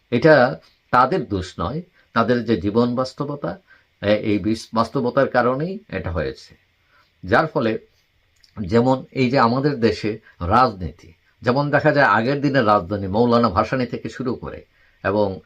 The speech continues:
শেখ মুজিবুর রহমান, হ্যাঁ, থেকে শুরু করে এখনের রাজনীতি দি-, গুণগত মান কিন্তু দিন দিন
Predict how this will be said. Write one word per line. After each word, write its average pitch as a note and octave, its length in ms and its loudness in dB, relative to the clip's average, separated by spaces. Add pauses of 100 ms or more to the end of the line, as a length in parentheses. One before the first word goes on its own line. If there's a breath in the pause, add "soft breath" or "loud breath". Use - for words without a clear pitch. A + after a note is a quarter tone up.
(160)
শেখ A#2 240 -4
মুজিবুর A2+ 380 0
রহমান, A2+ 480 0 (480)
হ্যাঁ, A#2+ 360 2
থেকে A#2 240 -6
শুরু C#3+ 300 0
করে - 280 -12
এখনের B2+ 380 -2
রাজনীতি F2+ 440 -2
দি-, A2+ 280 -2
গুণগত D3 440 -2
মান C#3 280 0
কিন্তু D3+ 280 -4
দিন A2+ 260 -2
দিন F#3 240 -2